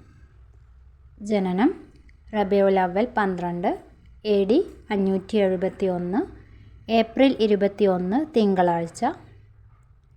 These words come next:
ജനനസ്ഥലം ഷിഹാബ് ബനു ഹാഷിം എന്ന മലഞ്ചെരുവിലെ മൗലിദ്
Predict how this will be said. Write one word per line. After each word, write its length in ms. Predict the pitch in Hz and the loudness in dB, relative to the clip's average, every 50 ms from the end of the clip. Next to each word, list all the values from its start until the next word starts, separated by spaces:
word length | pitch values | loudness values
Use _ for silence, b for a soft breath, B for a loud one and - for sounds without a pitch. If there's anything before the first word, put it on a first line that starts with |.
| - _ _ _ _ - - _ _ _ - - - - _ - - 214 | -20 _ _ _ _ -20 -20 _ _ _ -20 -20 -20 -20 _ -14 -4 2
ജനനസ്ഥലം 760 | 233 220 214 208 202 196 196 - - - 180 180 190 233 349 381 - - - - - _ _ - _ _ - - - | 2 4 4 4 2 0 -2 -4 -6 -4 -2 0 2 0 0 0 -4 -14 -20 -20 -20 _ _ -20 _ _ -20 -16 -10
ഷിഹാബ് 440 | - 262 240 - 233 240 226 247 285 311 277 208 208 | -4 -4 0 2 4 4 4 4 2 2 2 2 2
ബനു 240 | 220 220 220 220 254 262 247 | 2 4 4 4 4 4 2
ഹാഷിം 400 | 240 247 220 208 202 - 214 214 214 - 202 | 2 0 0 0 0 -2 -4 -4 -4 -4 -4
എന്ന 180 | 196 190 185 185 220 269 - - - _ _ - - - - 226 | -6 -4 -4 -4 -6 -8 -10 -16 -20 _ _ -20 -20 -8 0 2
മലഞ്ചെരുവിലെ 800 | 226 226 233 233 233 220 233 214 196 202 196 196 190 190 226 320 - - - - _ _ - _ _ _ _ _ _ _ _ - - - 233 | 4 4 4 4 4 4 2 2 2 2 2 2 2 2 2 2 0 -4 -16 -20 _ _ -20 _ _ _ _ _ _ _ _ -20 -10 -2 2
മൗലിദ് 440 | 240 240 240 240 240 254 233 247 | 6 6 6 6 6 4 4 2